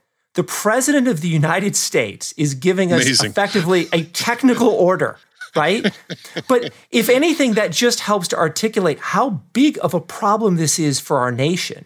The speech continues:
Speaker 2: So it's a, what you're saying is it's a, it's a different, uh, way to approach the problem, as opposed to passing legislation that says, you know, you all should be better at cybersecurity, 'cause that's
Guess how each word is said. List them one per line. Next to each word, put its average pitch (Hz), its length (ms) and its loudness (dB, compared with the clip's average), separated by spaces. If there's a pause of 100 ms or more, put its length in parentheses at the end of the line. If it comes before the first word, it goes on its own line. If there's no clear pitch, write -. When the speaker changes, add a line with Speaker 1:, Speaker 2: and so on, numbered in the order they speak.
(120)
Speaker 2:
So - 140 0
it's 143 100 -2
a, 139 100 2 (180)
what 147 180 2
you're 151 180 4
saying 131 320 2
is 117 140 2
it's 117 160 0
a, 113 280 2
it's 123 140 -6
a 110 80 -2
different, 123 580 0 (200)
uh, 110 200 -4
way 120 300 2
to 110 140 2
approach 110 420 -4
the 104 80 -10
problem, 98 640 -8 (100)
as 110 140 -4
opposed 120 420 -2
to 113 60 -6
passing 117 480 -4
legislation 98 1040 -6 (720)
that 110 80 -10
says, 104 340 -4
you 117 60 -2
know, 120 180 2
you 110 160 2
all 113 140 2
should 110 160 -6
be 104 120 -4
better 104 360 -6
at 92 100 -12
cybersecurity, 95 880 -10
'cause - 120 -16
that's 98 220 -8